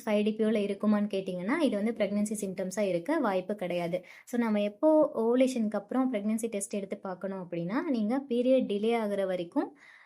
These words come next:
வெயிட் பண்ணி தான் டெஸ்ட் பண்ணி பார்க்கணும். அப்போ தான் நமக்கு அக்யூரேட்டான ரிசல்ட் கிடைக்கும். ரொம்ப இயர்லியா டெஸ்ட் பண்றது அக்யூரேட்டான ரிசல்ட் நமக்கு கிடைக்காது.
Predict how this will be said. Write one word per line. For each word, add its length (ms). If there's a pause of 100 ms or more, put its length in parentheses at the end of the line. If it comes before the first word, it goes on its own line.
(140)
வெயிட் 340
பண்ணி 240
தான் 240
டெஸ்ட் 260
பண்ணி 180
பார்க்கணும். 400
அப்போ 280
தான் 120
நமக்கு 320
அக்யூரேட்டான 840
ரிசல்ட் 400
கிடைக்கும். 440
ரொம்ப 380
இயர்லியா 420
டெஸ்ட் 340
பண்றது 320
அக்யூரேட்டான 600
ரிசல்ட் 300
நமக்கு 360
கிடைக்காது. 460